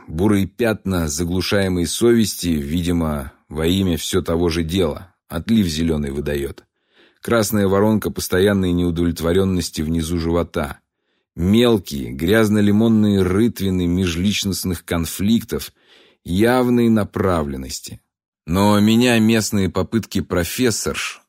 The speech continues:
друг друга подтопить не интересуют. Гораздо больше напрягает помесь ненависти и ревности, брошенная в сторону на Элии,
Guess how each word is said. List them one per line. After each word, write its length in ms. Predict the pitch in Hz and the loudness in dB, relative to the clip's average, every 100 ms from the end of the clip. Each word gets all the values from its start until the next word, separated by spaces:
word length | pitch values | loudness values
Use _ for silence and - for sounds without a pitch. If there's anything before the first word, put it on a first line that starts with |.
| _ | _
друг 280 | 73 85 82 | -6 -4 -2
друга 280 | 80 92 90 | -2 -2 -2
подтопить 880 | - 85 - 85 80 - 95 - - | -4 -8 -6 -8 -6 -4 -6 -6 -10
не 200 | 78 85 | -4 0
интересуют. 800 | 85 80 85 80 - 101 67 - - _ - - - - | 0 -2 -2 -2 -2 -2 -2 -8 -20 _ -20 -20 -20 -8
Гораздо 440 | 87 110 143 127 | -2 2 2 2
больше 460 | 135 117 143 139 127 | 0 2 2 2 0
напрягает 760 | 117 98 104 98 113 107 - - | 0 0 0 2 2 2 -2 -4
помесь 440 | 110 110 95 - | 0 2 0 -2
ненависти 800 | 87 98 120 117 107 - - 95 | -2 2 2 2 0 -2 -6 -6
и 340 | - - 98 | -6 -2 0
ревности, 640 | 92 113 113 92 73 - 73 | 2 4 4 2 -4 -8 -8
брошенная 560 | 73 92 - 87 82 | -2 -2 -2 -2 -2
в 60 | 78 | -4
сторону 480 | - 95 90 87 87 | -4 -2 0 0 -2
на 260 | 87 87 - | -2 -4 -6
Элии, 520 | 104 95 78 - - | -2 -2 -2 -6 -16